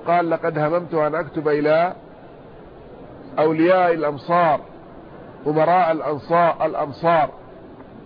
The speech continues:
أن من وجد زادا وراحلة ولم يحج فاضربوا عليهم الجزية".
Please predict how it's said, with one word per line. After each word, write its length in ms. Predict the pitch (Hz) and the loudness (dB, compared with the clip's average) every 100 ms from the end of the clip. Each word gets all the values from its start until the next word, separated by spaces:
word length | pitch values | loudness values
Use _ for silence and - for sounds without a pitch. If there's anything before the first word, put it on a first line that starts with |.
| - - | -12 -4
أن 300 | 170 175 170 | -2 0 2
من 100 | 170 | 2
وجد 560 | 175 190 170 156 151 143 - - - - - - - | 2 2 2 2 0 -2 -14 -20 -20 -20 -20 -16 -4
زادا 480 | 147 180 165 156 | 2 4 4 0
وراحلة 760 | 156 151 151 156 170 156 147 139 - - - - - - - 139 | 0 0 0 0 0 0 -2 -6 -8 -18 -18 -18 -18 -18 -8 0
ولم 300 | 147 170 175 | 4 4 4
يحج 540 | 165 147 180 147 202 208 214 - - - - - - - - | 2 2 -2 2 2 4 2 -6 -20 -20 -20 -20 -20 -6 0
فاضربوا 480 | 185 165 156 170 | 0 2 2 4
عليهم 500 | 147 147 170 143 131 | 4 4 2 2 0
الجزية". 480 | 123 117 120 110 98 | -2 -4 -6 -6 -8